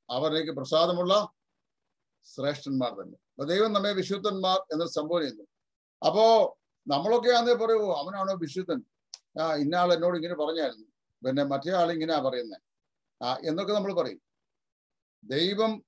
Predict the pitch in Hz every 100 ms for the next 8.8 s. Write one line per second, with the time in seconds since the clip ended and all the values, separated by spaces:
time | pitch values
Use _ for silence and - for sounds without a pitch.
0 | 143 143 165 175 180 151 143 170 151 160
1 | 165 147 147 139 131 131 117 117 131 151
2 | 143 147 143 131 151 160 143 143 139 139
3 | 139 _ 117 123 127 131 - 110 110 87
4 | - _ _ _ _ _ _ _ _ _
5 | _ _ 165 226 269 269 262 269 254 262
6 | 254 214 185 185 _ - 160 175 220 254
7 | 254 254 247 240 240 247 240 220 233 233
8 | 220 202 202 233 220 190 139